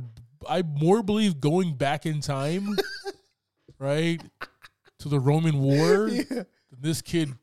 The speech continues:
Speaker 1: <clears throat> fully taking off on a plane and the pilot not knowing it until it was too late.
Speaker 2: Yeah.
Speaker 1: That was just like, okay, like, are you sleeping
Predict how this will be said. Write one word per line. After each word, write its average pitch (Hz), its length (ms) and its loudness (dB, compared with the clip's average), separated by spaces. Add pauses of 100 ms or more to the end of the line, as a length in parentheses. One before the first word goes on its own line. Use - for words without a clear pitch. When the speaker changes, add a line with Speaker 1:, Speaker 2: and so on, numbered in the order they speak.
(140)
Speaker 1:
<clears throat> 156 220 -10
fully 220 460 -2
taking 185 420 -2
off 165 220 2
on 151 140 -2
a 139 60 0
plane 151 480 -6
and 139 140 -6
the 131 80 -4
pilot 165 500 -4
not 131 480 -6 (240)
knowing 139 360 -4
it 123 120 -10
until 123 400 -6
it 123 80 -2
was 120 100 -6
too 131 180 -8
late. 107 280 -12 (240)
Speaker 2:
Yeah. 120 300 -6 (340)
Speaker 1:
That 139 140 -2
was 135 100 2
just 120 140 -6
like, 135 200 -6
okay, 196 380 -8 (300)
like, 127 200 -16
are 143 120 -8
you 156 160 -6
sleeping 156 520 -8